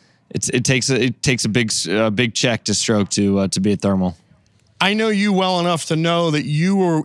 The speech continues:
Speaker 2: demand the most of yourself, of anybody. So where do you see things entering twenty twenty-three, what you believe you can accomplish, and,
Speaker 1: Yeah.
Speaker 2: and how much you really feel that, you know,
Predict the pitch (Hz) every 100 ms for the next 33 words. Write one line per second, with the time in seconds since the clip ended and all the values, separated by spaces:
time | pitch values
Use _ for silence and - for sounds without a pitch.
0 | 139 143 156 151 139 139 139 135 - -
1 | - _ _ _ - 143 127 117 - 147
2 | 127 110 110 110 139 127 104 104 101 95
3 | - - - - _ - 160 151 165 254
4 | 214 190 - 196 180 147 175 160 131 147
5 | 151 143 127 165 156 143 - 160 139 120
6 | 156 156 143 139 139 156 151 139 139 139
7 | 131 117 123 139 139 165 170 - 151 131
8 | 156 147 135 147 135 120 - - - _
9 | _ _ _ - 135 147 127 127 147 135
10 | 139 160 151 151 - 160 143 147 139 -
11 | 147 143 131 123 120 110 - - - 147
12 | 131 120